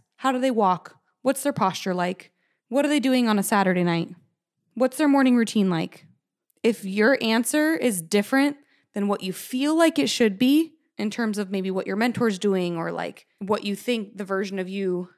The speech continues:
would or should be doing that feels out of reach, like, how can you start making some of those adjustments? So I'm gonna put these questions in the show notes.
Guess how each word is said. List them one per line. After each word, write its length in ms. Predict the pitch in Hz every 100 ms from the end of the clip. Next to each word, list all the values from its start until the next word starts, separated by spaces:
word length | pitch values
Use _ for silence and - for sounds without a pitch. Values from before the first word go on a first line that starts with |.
| _
would 380 | 185 214 202 180
or 140 | 180
should 260 | 180 233 185
be 140 | 185
doing 500 | 170 196 175 165 170 - _
that 200 | 190 185
feels 300 | - 240 226 220
out 160 | 220
of 140 | 180 208
reach, 380 | 285 185 -
like, 140 | 196 -
how 280 | - 240 254
can 160 | 294
you 100 | 277
start 240 | 247 226 208
making 280 | 190 196
some 180 | 190 190
of 60 | 180
those 160 | 170
adjustments? 560 | 170 165 - 170 185 - _ _ -
So 360 | 285 240 226 _ _ _ - -
I'm 80 |
gonna 100 | 226
put 280 | 226 285 -
these 180 | 240 240
questions 440 | - 214 240 233 208 - -
in 140 | 226
the 60 | 196
show 200 | - 247
notes. 420 | 269 285 - -